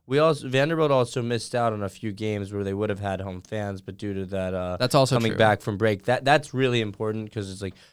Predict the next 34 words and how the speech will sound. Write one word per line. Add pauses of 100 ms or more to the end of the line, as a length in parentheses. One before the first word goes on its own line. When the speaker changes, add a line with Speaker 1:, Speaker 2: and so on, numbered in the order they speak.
(140)
Speaker 1:
you're
getting
more
home,
home
games. (340)
What
made, (300)
uh,
the
Belmont
game (340)
unique
was (280)
even
on,
on
the, (420)
the
night
where,
um, (100)
<clears throat> (360)
the,
the
night
against
L
S
U,
which
was,
I
thought,